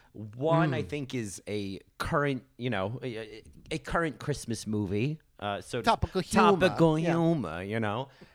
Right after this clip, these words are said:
Speaker 1: And then one, I, I certainly, f-, I think for a, a lot of people has been a Christmas tradition, and I think is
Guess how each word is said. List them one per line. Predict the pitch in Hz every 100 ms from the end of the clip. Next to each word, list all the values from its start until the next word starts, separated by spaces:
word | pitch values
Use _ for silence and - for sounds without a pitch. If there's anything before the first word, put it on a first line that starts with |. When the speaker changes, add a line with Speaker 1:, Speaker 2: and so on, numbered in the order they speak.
| 269 -
Speaker 1:
And | 170 196
then | 202
one, | 165 190 214
I, | 208 -
I | 131
certainly, | - 185 165 147
f-, | 117 -
I | 127
think | 131 127
for | -
a, | 117
a | 110 101
lot | 107 104 117
of | 135
people | 120 - 104
has | 104
been | 90 90
a |
Christmas | - 113 - 95
tradition, | - 98 101 - 95
and | - 98
I |
think | 101 113 110
is | 95 80